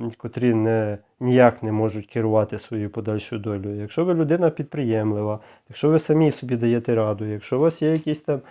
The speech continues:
заробіток, такий самий або більший, ніж в них, ви стоїте на вище над ними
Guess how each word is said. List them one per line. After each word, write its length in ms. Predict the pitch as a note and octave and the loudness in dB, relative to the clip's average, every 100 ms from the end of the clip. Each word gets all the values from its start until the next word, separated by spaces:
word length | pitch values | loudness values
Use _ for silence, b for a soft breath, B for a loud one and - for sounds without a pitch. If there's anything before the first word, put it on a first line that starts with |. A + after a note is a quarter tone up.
| B B B | B B B
заробіток, 840 | A#2 C3+ C#3 A#2+ A#2 - B2 A#2 - B B B _ C3 | 4 8 8 6 -2 -4 -6 -6 -14 B B B _ -20
такий 260 | - A2+ D3 | -14 -4 -4
самий 440 | - C3+ C3 A#2+ | 4 6 6 4
або 220 | A#2 A2+ | 2 0
більший, 440 | A2+ A#2+ B2+ - A2+ | 0 0 -2 -2 -4
ніж 240 | A2+ G#2+ | -4 -4
в 20 | |
них, 320 | A#2+ E3+ F#3+ _ b b b | 0 0 0 _ b b b
ви 180 | A#2 C#3+ | -2 0
стоїте 640 | E3+ D#3 C#3 A#2+ D3 D#3 C3+ | 0 0 0 0 2 4 2
на 520 | A#2+ A#2+ A#2+ A#2 A#2 A#2 B2 A#2 | 0 2 2 0 -2 -4 -8 0
вище 380 | C#3+ C3 - A2+ | 2 2 -2 -8
над 300 | G#2+ G#2+ G2+ | -6 -6 -4
ними 340 | G#2 G2+ G2+ | -4 -4 -8